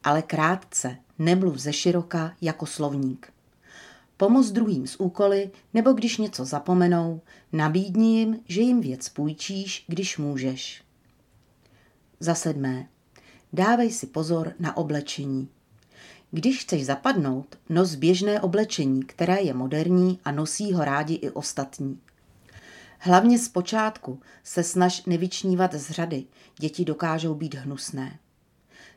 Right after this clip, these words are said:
Teprve později hledej svůj styl a nos něco výjimečného, něco, co ostatní nemají. Za osmé, pochval ostatní.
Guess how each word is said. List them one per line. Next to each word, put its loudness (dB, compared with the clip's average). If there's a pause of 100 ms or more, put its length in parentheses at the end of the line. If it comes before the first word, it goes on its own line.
Teprve 2
později 0
hledej -2
svůj -6
styl 0 (320)
a 2
nos 2
něco -4
výjimečného, -4 (240)
něco, -4
co -8
ostatní -4
nemají. -6 (1700)
Za -2
osmé, -6 (360)
pochval 0
ostatní. -6